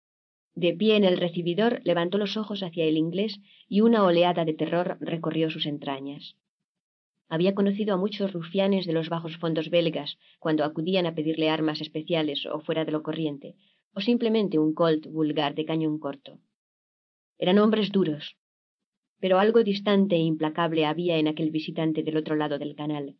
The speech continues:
que se proponía asesinar a un personaje importante y bien protegido. No a otro jefe de banda, sino a un gran hombre, tal vez un político. Pensó primero en protestar,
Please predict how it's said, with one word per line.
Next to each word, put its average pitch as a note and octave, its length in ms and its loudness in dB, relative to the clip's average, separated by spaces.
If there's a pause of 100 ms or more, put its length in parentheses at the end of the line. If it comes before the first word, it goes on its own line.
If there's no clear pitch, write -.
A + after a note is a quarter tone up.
que E3+ 100 -6
se E3+ 100 -6
proponía E3 520 -2
asesinar D#3+ 440 -4
a D#3 60 -2
un D#3 100 0
personaje D#3 480 -4
importante D3 560 -4
y C#3+ 80 -4
bien D#3 220 -2
protegido. D3+ 580 -8 (800)
No A3+ 240 4
a F3+ 60 6
otro D#3 260 0
jefe D#3 300 -6
de C#3+ 100 -6
banda, C#3 420 -4 (380)
sino E3+ 240 -2
a E3+ 80 4
un G3+ 100 4
gran G#3 200 2
hombre, D3 460 -2
tal D#3+ 160 -4
vez F#3 160 -4
un F3 100 -4
político. C3+ 640 -8 (1000)
Pensó F3+ 300 0
primero G3 260 2
en D#3+ 140 4
protestar, D3+ 580 -6